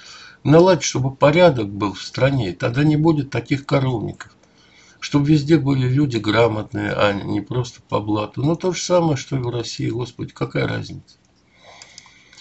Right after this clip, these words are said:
Так, еще один глотает пыль. По поводу задержания Абызова. Это пишет Серпом По. Кого выбрать на заклане? Сечина, Чемизова, Патрушева? Нет, нет, это друзья, это не обсуждается. Бортникова, Шойгу, Золотова? Нет, это слуги, опора.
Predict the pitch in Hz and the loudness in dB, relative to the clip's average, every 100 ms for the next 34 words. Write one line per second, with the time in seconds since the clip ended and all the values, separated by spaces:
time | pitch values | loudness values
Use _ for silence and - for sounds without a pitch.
0 | - _ _ _ _ - 160 147 131 127 | -20 _ _ _ _ 0 4 4 2 -2
1 | - 165 156 147 156 127 127 123 135 131 | 4 6 6 4 2 2 0 0 0 -2
2 | - - 120 98 98 - _ _ - 123 | -6 -4 -4 -4 -10 -20 _ _ -2 -2
3 | 123 147 131 120 113 117 113 131 123 120 | 2 2 2 -2 -4 -4 -4 -2 -2 -2
4 | 117 117 98 101 110 - - - - - | -2 -2 -2 -4 -4 -8 -6 -6 -6 -10
5 | - - - 120 117 - 113 104 - _ | -10 -10 -8 -6 -8 -6 -6 -6 -10 _
6 | _ _ _ _ _ _ _ _ _ _ | _ _ _ _ _ _ _ _ _ _
7 | _ _ _ 131 147 180 147 143 135 - | _ _ _ 4 6 6 6 4 0 2
8 | 135 120 131 127 123 117 110 107 90 - | 2 4 0 6 6 6 0 -4 -8 -8
9 | - 160 156 117 107 98 - - 143 139 | 2 4 4 -2 -4 -6 -8 -2 2 2
10 | 120 104 95 95 - 139 135 104 104 - | 0 -4 -8 -8 -4 -4 -2 -6 -6 -6
11 | 98 113 147 - 127 127 131 127 113 120 | -4 -2 -2 -2 -4 -2 -4 -6 -6 -4
12 | 110 104 110 110 113 117 - 110 104 101 | -4 -2 -4 -6 -6 -6 -8 -10 -6 -2
13 | 101 92 - 90 127 151 - 104 98 98 | -2 -2 -10 -4 0 0 -2 -8 -6 -6
14 | - 113 110 127 135 104 139 120 - 95 | -2 -2 -2 -2 -4 -2 -2 -2 -6 -6
15 | 92 110 123 110 110 - 107 - 107 113 | -4 -2 -4 -4 -8 -8 -10 -6 -4 -2
16 | 104 98 95 - 104 - | -2 -2 -6 -6 -8 -8